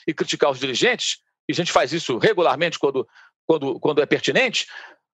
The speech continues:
mas o clube se organizou, consegue ter um forte time hoje e ganha campeonatos. Aliás, você falou sete taças, se quiser pegar aquelas lá do Campeonato Carioca, são nove.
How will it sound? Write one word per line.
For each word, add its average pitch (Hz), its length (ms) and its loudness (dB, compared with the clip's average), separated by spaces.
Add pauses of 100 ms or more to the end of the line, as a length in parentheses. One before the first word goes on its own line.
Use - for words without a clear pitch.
(140)
mas 539 120 2
o 339 60 0
clube 208 160 -4
se 185 100 2
organizou, 185 500 2
consegue 214 360 2
ter 208 80 2
um 190 140 0
forte 175 320 -2
time 165 260 -2
hoje 220 240 4
e - 20 -2
ganha 240 200 2
campeonatos. 160 560 0 (280)
Aliás, 196 320 2
você - 140 -10
falou 208 200 2
sete 208 320 0
taças, 196 360 0
se - 80 -6
quiser 262 240 0
pegar 202 260 2
aquelas 170 280 0
lá 160 100 2
do 143 120 -4
Campeonato 151 340 0
Carioca, 160 240 0
são 330 120 0
nove. 190 360 2